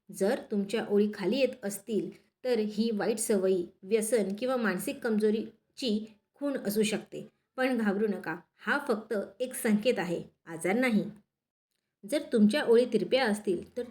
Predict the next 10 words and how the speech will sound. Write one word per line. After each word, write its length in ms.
तुम्ही 260
थोडे 200
हेवा 340
करणारे 420
आहात 240
आणि 160
तुमचे 320
मन 240
चंचल 440
असते. 340